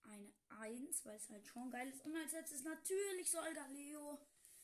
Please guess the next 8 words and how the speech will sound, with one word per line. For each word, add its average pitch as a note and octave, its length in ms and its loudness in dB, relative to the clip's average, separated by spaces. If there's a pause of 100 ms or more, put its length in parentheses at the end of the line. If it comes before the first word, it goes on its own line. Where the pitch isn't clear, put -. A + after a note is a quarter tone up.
(160)
Ähm, C4 840 0
ich C#4 140 -8
hab C4+ 140 -4
die A#3 100 -10
Standardkarte D4+ 680 -2
davon C4 460 -2
von B3 380 -2
zweitausendsiebzehn. C#4 1600 -2